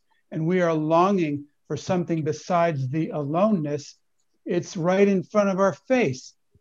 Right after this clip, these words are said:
This aloneness is the same experience for every single person. There's nothing more intimate than really being alone together.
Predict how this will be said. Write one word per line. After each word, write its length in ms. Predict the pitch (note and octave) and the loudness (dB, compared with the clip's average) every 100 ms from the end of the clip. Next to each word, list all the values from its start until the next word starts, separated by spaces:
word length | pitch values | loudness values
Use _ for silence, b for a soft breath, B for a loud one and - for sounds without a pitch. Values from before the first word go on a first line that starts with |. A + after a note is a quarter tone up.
| - | -4
This 320 | C#3+ G#3 G#3+ | 4 4 4
aloneness 680 | F#3+ E3+ F#3 G#3+ G#3+ E3 D#3+ | 0 2 4 4 4 2 -2
is 120 | C#3+ | -6
the 120 | D3+ | -6
same 360 | D3 F#3+ F#3 F#3 | -6 -4 -2 -2
experience 720 | E3+ - - F#3+ F3+ E3+ E3 | -4 -10 -6 -2 0 -2 -4
for 240 | D#3+ D#3+ | -4 -2
every 300 | F#3 F#3+ F#3 | -2 -2 -4
single 380 | C3+ - F#3+ E3+ | -6 -4 -2 -4
person. 500 | E3+ G3 F#3 F3 D#3 | -2 -4 -2 -4 -4
There's 260 | F3+ F#3 D#3+ | -4 -4 -4
nothing 800 | D#3 E3+ G3 - F#3+ F#3 D#3 D#3+ | -4 -2 -2 -4 -6 -2 -2 0
more 380 | E3 E3+ F3+ - | 0 0 -2 -4
intimate 760 | F3+ F#3+ F#3 F#3+ E3 D3+ D3+ - _ _ - | 0 0 0 -4 -4 -4 -6 -10 _ _ -4
than 360 | E3 D#3+ D#3 | -2 0 0
really 440 | D#3+ F#3+ F#3+ E3+ E3 | 2 4 4 2 0
being 380 | C3+ F3 E3+ | 0 0 2
alone 460 | D#3+ D#3 D#3+ E3 E3 | 0 0 0 0 -2
together. 600 | D#3+ C#3 D3+ C3+ A#2 - | -4 -2 -2 -4 -8 -14